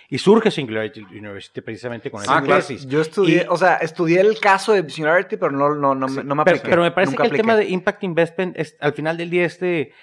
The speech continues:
Speaker 1: este mindset de encontrar un gran problema, diseñar una gran solución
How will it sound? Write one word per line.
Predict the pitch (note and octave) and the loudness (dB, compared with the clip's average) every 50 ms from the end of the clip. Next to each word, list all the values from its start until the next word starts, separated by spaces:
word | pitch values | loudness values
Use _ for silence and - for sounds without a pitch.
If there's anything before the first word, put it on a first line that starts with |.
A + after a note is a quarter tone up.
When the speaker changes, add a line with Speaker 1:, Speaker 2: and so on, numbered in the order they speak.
| _ _ _ | _ _ _
Speaker 1:
este | - C3+ B2+ - _ - F3 E3+ E3 D3 - | -6 -6 -6 -4 _ -2 0 0 0 -2 -2
mindset | C3+ C3+ C3+ C#3 C#3+ - - F3 C#3+ A#2 | -2 0 0 0 -2 -4 -6 -6 -6 -2
de | B2+ C#3+ C#3+ C3+ - | 0 0 0 0 0
encontrar | B2+ A#2 B2+ B2+ A2+ - C#3+ D3 | -4 -6 -6 -6 -2 -2 0 0
un | D3+ D3 | 0 0
gran | C3+ D3+ D#3+ D#3 D3+ D3+ | 0 2 2 2 2 0
problema, | D#3+ D#3 C#3+ C3+ C3 C3+ C3+ | 0 0 0 0 -2 -2 -4
diseñar | C3 A#2+ - - B2 A#2 A#2+ | -6 -8 -8 -8 -8 -8 -8
una | B2 A#2+ A#2+ | -6 -8 -8
gran | A2 B2 C3+ C#3 C#3 | -6 -4 -4 -4 -6
solución | C3 C#3+ C#3 A#2 G#2+ - - B2 B2+ B2+ | -6 -8 -10 -10 -8 -8 -6 -6 -6 -6